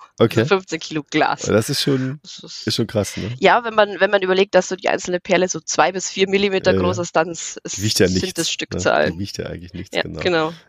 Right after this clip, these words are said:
Speaker 2: Ja, und das sind dann, das sind dann Perlen, die sind, die haben schon ein Loch oder wie, wie, zum
Speaker 1: Genau.
Speaker 2: Auffädeln, ja? Kann ich mir das so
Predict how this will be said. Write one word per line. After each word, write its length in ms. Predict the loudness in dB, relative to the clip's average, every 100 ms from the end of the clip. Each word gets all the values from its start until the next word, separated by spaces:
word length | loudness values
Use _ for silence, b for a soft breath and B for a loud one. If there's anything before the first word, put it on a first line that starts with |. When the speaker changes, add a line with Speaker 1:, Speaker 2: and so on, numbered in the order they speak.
| -4
Speaker 2:
Ja, 140 | -4 B B
und 80 | -2
das 120 | 0
sind 120 | 2
dann, 240 | 2 2 0
das 140 | -4
sind 160 | 0 2
dann 120 | 2
Perlen, 440 | 6 6 8 6 2
die 100 | -4
sind, 280 | -4 -2
die 80 | -2
haben 100 | -2
schon 160 | -2 -2
ein 100 | 2
Loch 400 | 4 2 0 -14
oder 440 | -4 0 2 0
wie, 420 | -4 -12 -12 -12
wie, 340 | -12 -16 -16 -10
zum 140 | 0
Speaker 1:
Genau. 300 | 4 6 6
Speaker 2:
Auffädeln, 480 | 4 0 -2 -4 -10 -4
ja? 140 | -4 -4 _
Kann 80 | -8
ich 60 | -8
mir 60 |
das 120 | -10
so 120 | -10